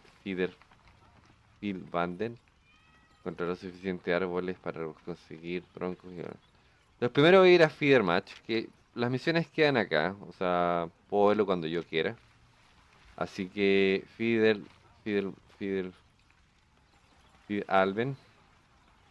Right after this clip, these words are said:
Es bastante grande el mundo, la verdad, fíjense. Entonces, Fidel Alben y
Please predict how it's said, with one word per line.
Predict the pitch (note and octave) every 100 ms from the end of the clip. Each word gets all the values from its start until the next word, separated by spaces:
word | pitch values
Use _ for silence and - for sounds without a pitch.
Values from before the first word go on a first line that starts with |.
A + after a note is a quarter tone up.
| _ _ _ - -
Es | A2+
bastante | B2 A#2+ C3 B2+ - C3 A#2 - _
grande | A2+ G2+ A2+ F#2+ F2 F2+ - _ -
el | F2
mundo, | F2 G2+ D#2+ D2 D#2+
la | E2
verdad, | D#2 D2+ E2 F#2+ -
fíjense. | F#2 F#2 - F#2 - _ _ _ _ _ _ _ _ _ _ _ _ _
Entonces, | G#2 A2+ A2 -
Fidel | C3+ D3 D#3 C#3+
Alben | C3 C3 F#2+ G2 A2
y | G#2 F#2+ F#2+ F#2+ F#2+ F#2 F#2 F#2